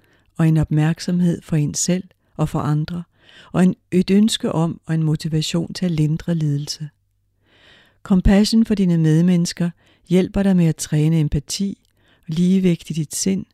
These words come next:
og samhørighed med andre. Start med at sætte dig godt til rette på en måde,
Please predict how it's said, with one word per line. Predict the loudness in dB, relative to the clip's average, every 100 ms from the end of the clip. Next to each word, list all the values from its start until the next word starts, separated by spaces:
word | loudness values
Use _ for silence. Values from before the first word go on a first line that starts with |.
| _ _ _
og | -4 0
samhørighed | 2 4 4 4 2 2 0
med | -2
andre. | -2 -2 -6 -12 -16 _ _ _ _ _ _ _ _ _ _ _ _ _ _ _ _ _ _
Start | -6 -4 -4 0
med | 0
at | 0
sætte | -2 -4
dig | -4 -4
godt | -4 -4
til | -4
rette | 0 2 0
på | 0 2
en | 2
måde, | 4 4 2